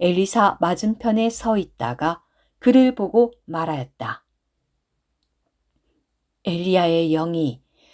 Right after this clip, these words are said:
엘리사 위에 머무는구나." 그들은 엘리사를 만나려고 나와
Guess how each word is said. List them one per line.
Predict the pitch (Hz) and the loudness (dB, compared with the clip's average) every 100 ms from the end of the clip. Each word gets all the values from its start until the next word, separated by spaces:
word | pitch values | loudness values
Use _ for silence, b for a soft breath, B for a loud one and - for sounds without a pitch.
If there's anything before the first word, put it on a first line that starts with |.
| b | b
엘리사 | - 170 185 - | -4 -2 -2 -2
위에 | 175 165 185 151 | -2 2 2 2
머무는구나." | 160 180 196 202 185 180 160 117 - _ _ _ _ _ _ _ _ _ _ _ _ _ _ _ _ _ _ _ _ | 0 -2 0 0 -2 -2 -4 -4 -10 _ _ _ _ _ _ _ _ _ _ _ _ _ _ _ _ _ _ _ _
그들은 | _ 202 202 190 190 190 190 - _ _ | _ -2 0 -2 -2 -4 -8 -12 _ _
엘리사를 | 185 196 208 254 202 220 | 2 2 2 0 0 2
만나려고 | 214 196 202 196 185 - 180 | 0 0 0 0 -2 -4 -6
나와 | 160 151 147 147 127 123 | -2 -2 -2 -2 -4 -8